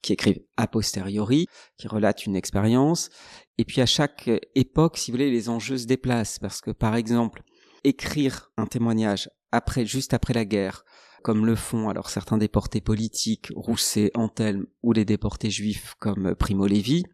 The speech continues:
c'est pas la même chose qu'écrire un témoignage dans les années soixante ou soixante-dix.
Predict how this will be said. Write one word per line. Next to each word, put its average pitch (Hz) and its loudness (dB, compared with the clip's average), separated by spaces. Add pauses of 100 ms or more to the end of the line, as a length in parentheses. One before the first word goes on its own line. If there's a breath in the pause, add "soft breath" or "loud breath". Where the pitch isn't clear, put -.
(120)
c'est - -4
pas 123 4
la 123 4
même 120 0
chose 160 -4
qu'écrire 113 -6
un 101 -4
témoignage 110 4
dans 104 -2
les 98 -4
années 98 -4
soixante 120 -2
ou 98 -6
soixante-dix. 101 0